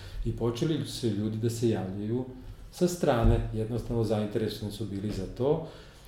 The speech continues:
Kad smo poslali uzorke, znači, slali smo uzorke, ja ne znam gde po svetu nismo slali.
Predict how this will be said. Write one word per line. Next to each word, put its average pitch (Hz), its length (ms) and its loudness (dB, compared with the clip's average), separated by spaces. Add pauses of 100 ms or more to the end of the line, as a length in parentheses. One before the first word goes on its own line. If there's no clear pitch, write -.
(200)
Kad 131 160 2
smo 147 100 8
poslali 156 520 10
uzorke, 139 500 8
znači, 117 260 4
slali 127 320 6
smo 117 200 2
uzorke, 120 420 6
ja 120 120 6
ne 120 160 6
znam 110 160 4
gde 113 160 4
po 107 100 2
svetu 110 320 4
nismo 101 260 -2
slali. 101 440 0